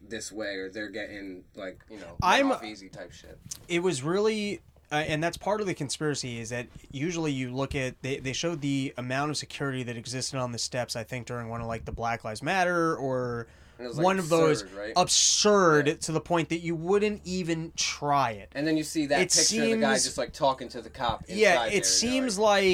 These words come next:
Speaker 2: like
Speaker 1: yeah.
Speaker 2: for some reason there was a unbelievable lack of security, and like I said, I don't blame that cop that shot that, the, the, like, you're fucking armed security inside of the,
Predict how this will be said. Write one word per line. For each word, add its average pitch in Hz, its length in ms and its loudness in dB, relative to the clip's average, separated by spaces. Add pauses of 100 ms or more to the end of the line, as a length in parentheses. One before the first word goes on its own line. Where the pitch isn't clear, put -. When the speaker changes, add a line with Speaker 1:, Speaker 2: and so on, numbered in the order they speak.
Speaker 2:
like - 60 -12
Speaker 1:
yeah. - 60 -14 (260)
Speaker 2:
for - 260 -2
some 233 520 4
reason 156 760 0 (460)
there 156 260 2
was 160 340 2
a 151 500 2 (340)
unbelievable 196 840 2
lack 160 360 4
of 160 100 0
security, 185 760 -2
and 165 140 0
like 170 180 2
I 196 160 4
said, 165 340 0
I 151 140 4
don't 185 180 0
blame 170 280 0
that 160 160 0
cop 143 240 2
that 135 160 -2
shot 131 260 0
that, 127 300 2 (100)
the, 127 240 -4
the, 139 160 -4
like, 135 280 -2 (280)
you're 190 140 0
fucking 240 260 4
armed 202 220 6
security 180 420 2
inside 160 340 4
of 147 220 0
the, 147 420 2